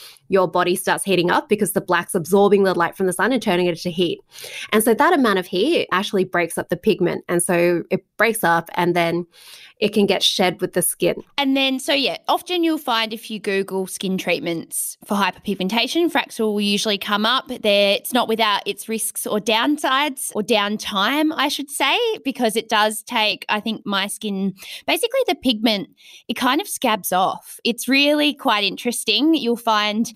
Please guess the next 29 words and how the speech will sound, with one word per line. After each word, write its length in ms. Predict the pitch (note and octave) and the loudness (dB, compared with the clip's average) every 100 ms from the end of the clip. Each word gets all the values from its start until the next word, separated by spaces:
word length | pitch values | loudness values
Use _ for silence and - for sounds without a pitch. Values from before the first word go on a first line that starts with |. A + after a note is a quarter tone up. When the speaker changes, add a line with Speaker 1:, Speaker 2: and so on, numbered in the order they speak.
| - - - | -14 -18 -6
Speaker 2:
the 60 | |
pigment, 360 | - B3+ B3 D4 | -4 0 0 2
yeah, 100 | G#3+ | -2
comes 320 | - C4 C4+ | 0 -2 0
to 80 | C4+ | -2
the 120 | A3 | -4
surface 600 | G#3 G3 G3 G3 G3 F#3+ | -2 0 0 0 -2 -2
almost 360 | - G#3 G3+ - | -2 0 0 -2
as 120 | F3+ | -4
little 200 | G3 F#3+ | -2 -2
scabs. 460 | - D4 C#4+ B3 - | -2 0 0 0 0
You're 80 | G#3 | 2
not 240 | A3 A3 | 2 2
allowed 340 | G#3+ G#3+ G#3+ | 2 2 2
to 80 | - | -2
pick 300 | B3 A#3 - | -2 -2 -2
them 320 | A3+ G3+ G3+ - | -2 -2 -2 0
or 160 | F#3+ | 0
exfoliate 640 | F#3+ - G#3 F#3+ F#3+ F#3+ - | 0 0 0 2 2 0 0
or 80 | F#3 | -4
anything 300 | F#3+ F#3+ F#3+ | -6 -6 -2
like 180 | F3+ - | -2 -2
this. 320 | B3 B3 - - - - - | -2 -2 -4 -10 -12 -12 -4
You've 180 | G#3+ | -2
got 120 | G3+ G#3+ | 0 0
to 100 | G#3 | 2
wear 260 | G3 G3 | 2 0
sunscreen, 760 | F#3 G3+ F#3+ G#3 - G3 F#3 F#3 | 0 -2 -2 -4 -4 -2 -2 0
like, 180 | F3+ | -4